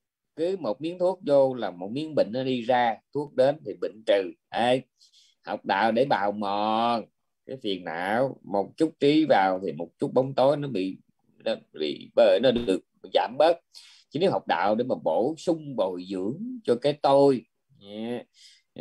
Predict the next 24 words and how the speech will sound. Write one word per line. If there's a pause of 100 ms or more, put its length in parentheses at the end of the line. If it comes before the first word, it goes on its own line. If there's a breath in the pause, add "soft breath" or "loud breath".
(120)
thì
kẹt
lắm. (180)
Và
các
vị
nhớ
thế
này,
trong
kinh
còn (140)
câu
này
nặng
lắm
nè. (760)
Con
chó
mà
nó
bị
cột
vô